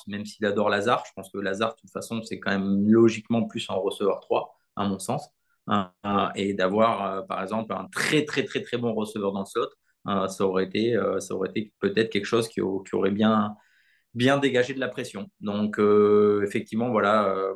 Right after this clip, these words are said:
pour la finalité, oui, c'est notre star. Euh, maintenant, voilà, il faut, faut en prendre soin, il faut le protéger, euh, et il faut arriver à lui donner de la durabilité. Euh, et c'est, voilà, c'est, c'est un peu le, l'inquiétude que je peux en avoir.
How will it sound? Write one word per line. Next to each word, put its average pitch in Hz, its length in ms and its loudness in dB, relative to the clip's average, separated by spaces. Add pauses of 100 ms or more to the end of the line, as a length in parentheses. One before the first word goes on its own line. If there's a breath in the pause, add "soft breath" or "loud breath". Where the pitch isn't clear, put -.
(120)
pour 101 380 -6
la 101 120 -2
finalité, 107 640 -4
oui, 127 220 -2
c'est 127 160 -4
notre 110 200 -2
star. - 420 0 (240 soft breath)
Euh, 107 180 0
maintenant, 110 380 0
voilà, 110 220 0
il 110 80 -4
faut, 101 380 -6
faut 123 60 -6
en 120 120 0
prendre 113 260 -4
soin, 135 240 -2
il - 40 -14
faut 123 80 -2
le 104 60 -8
protéger, 127 640 -2 (300 soft breath)
euh, 104 340 0
et 104 120 0
il 107 380 0
faut 113 140 0
arriver 107 380 0
à 110 120 2
lui 101 240 -8
donner 107 280 -4
de 110 60 -8
la 107 80 0
durabilité. 107 880 -6 (320 soft breath)
Euh, 98 600 0
et 95 180 -4
c'est, 101 300 -2
voilà, 185 300 -2
c'est, - 420 -8
c'est - 180 -8
un 95 120 0
peu 104 180 2
le, 98 380 4 (260 loud breath)
l'inquiétude 123 540 2
que - 100 4
je - 100 -4
peux 123 80 -2
en 117 80 2
avoir. 101 260 -2